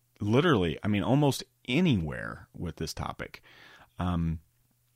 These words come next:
there is so much surrounding the, the conversation of love. Everything from who you should love, what kind of person, what kind of thing, what love really is,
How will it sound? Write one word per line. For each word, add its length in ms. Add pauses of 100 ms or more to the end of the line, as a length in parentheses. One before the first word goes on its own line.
(260)
there 320
is 100
so 380
much 420
surrounding 640
the, 100 (340)
the 300
conversation 640
of 140
love. 380 (400)
Everything 480
from 640 (100)
who 160
you 200
should 240
love, 520
what 220
kind 220
of 160
person, 680
what 320
kind 360
of 100
thing, 520
what 200
love 240
really 280
is, 580